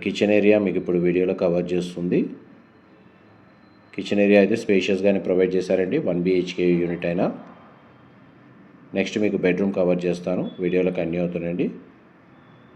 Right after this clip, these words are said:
ఇది బెడ్‌రూమ్ అండి, మీరు ఇప్పుడు వీడియోలో చూస్తుంది. సింగిల్ విండో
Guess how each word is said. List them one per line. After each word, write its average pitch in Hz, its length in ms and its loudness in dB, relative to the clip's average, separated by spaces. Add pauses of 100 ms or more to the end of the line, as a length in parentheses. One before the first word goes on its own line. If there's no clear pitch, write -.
(4000)
ఇది 113 220 6
బెడ్‌రూమ్ 104 340 8
అండి, 98 160 4 (100)
మీరు 104 160 4
ఇప్పుడు 90 240 2
వీడియోలో 90 340 4
చూస్తుంది. 92 400 -2 (1600)
సింగిల్ 107 340 4
విండో 104 200 6